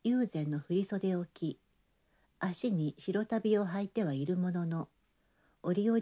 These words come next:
かざす踊りの手振りに、火の袖口から男らしい頑丈な手首が現れて、節くれだった褐色の五本の指がことに目立ちます。風船玉の女の首は、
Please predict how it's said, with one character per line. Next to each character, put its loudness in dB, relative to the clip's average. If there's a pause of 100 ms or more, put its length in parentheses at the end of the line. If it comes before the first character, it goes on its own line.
か -2
ざ -2
す -4 (180)
踊 2
り 2
の 0
手 0
振 4
り 0
に、 0 (920)
火 4
の 6
袖 0
口 0
か -2
ら 0 (100)
男 0
ら 0
し -4
い -4
頑 0
丈 0
な 0
手 0
首 0
が 0
現 0 (120)
れ -2
て、 -4 (760)
節 -4
く 4
れ 2
だ 0
っ -4 (120)
た -4
褐 -4
色 0
の 0 (160)
五 2
本 2
の 4
指 2
が -6 (520)
こ -2
と 4
に 2
目 0
立 0
ち -8
ま 0
す。 -8 (1500)
風 2
船 0
玉 0
の 0
女 0
の 0
首 0
は、 -2